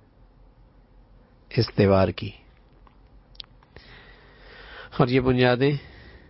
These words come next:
تین کاموں کی صورت میں نظر آتی ہیں۔ سب سے پہلے آپ علیہ الصلوۃ والسلام نے مسجد کی تعمیر فرمائی۔ پھر نمبر دو،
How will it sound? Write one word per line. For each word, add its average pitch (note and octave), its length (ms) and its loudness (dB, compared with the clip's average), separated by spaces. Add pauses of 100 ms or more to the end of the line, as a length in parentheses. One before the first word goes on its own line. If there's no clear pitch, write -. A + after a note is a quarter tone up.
(520)
تین C#3+ 380 4
کاموں A#2 420 2
کی A2+ 140 0
صورت A2 400 0
میں G2+ 220 -2 (640)
نظر G#2 260 2
آتی F#2 360 -4
ہیں۔ C3 140 -16 (1800)
سب C3 220 -2
سے - 160 0
پہلے G#2+ 260 0
آپ G#2+ 220 2
علیہ G2 180 0
الصلوۃ G2+ 520 0
والسلام G#2+ 460 0
نے G2+ 220 -2 (840)
مسجد A2 640 2
کی A2+ 160 -2
تعمیر - 560 0
فرمائی۔ - 380 -2 (2000)
پھر C3 120 4
نمبر B2 340 2
دو، C3 200 2